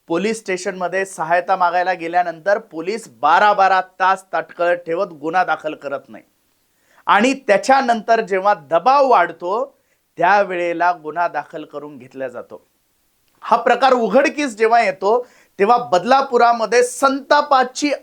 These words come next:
आग निर्माण होते आणि हे लोक ठरवतात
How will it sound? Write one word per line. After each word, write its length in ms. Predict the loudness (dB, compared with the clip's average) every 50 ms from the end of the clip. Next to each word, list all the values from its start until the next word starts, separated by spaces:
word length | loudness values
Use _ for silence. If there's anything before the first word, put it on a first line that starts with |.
| _ 0
आग 280 | 2 2 2 4 2 2
निर्माण 460 | 2 2 2 2 2 2 2 2 2
होते 460 | 0 -2 -2 -4 -2 -2 -2 -2 -4 _ _ _ _ _ 0
आणि 220 | 2 2 4 4
हे 380 | 0 -2 0 4 4 6 6 6
लोक 240 | 4 2 2 0 -2
ठरवतात 600 | -4 -2 0 2 4 4 2 4 2 2 2